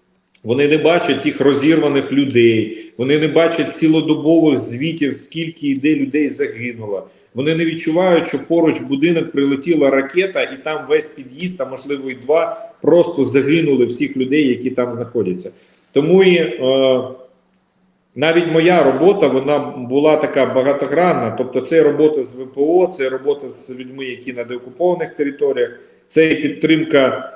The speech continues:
на спілкування з людьми, які залишились на окупованій частині, для інформації, для того, щоб так само наділяти їх певною там вірою і так далі. Це і робота в змі була,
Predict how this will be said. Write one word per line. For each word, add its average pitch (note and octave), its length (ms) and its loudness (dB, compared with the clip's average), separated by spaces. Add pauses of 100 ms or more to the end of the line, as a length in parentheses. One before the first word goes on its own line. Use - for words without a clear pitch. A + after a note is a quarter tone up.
(160)
на B2+ 540 4
спілкування C#3+ 640 2
з A#2+ 120 -4
людьми, D3 240 -2
які C#3 240 0
залишились C3 680 0
на B2+ 80 2
окупованій B2+ 680 2
частині, C3+ 600 -8 (120)
для A#2+ 480 0
інформації, B2+ 920 -4 (260)
для A2+ 220 0
того, C3+ 280 6
щоб C3 340 -2 (100)
так - 180 0
само C#3+ 320 2
наділяти C3 560 0
їх B2 160 -4
певною C3 340 2
там A#2+ 140 -2
вірою B2 840 2
і - 40 -10
так A#2+ 140 -2
далі. A2+ 220 2 (320)
Це C#3 160 2
і E3 60 6
робота F#3 380 4
в D3+ 80 0
змі F3 300 0
була, G#2+ 340 -2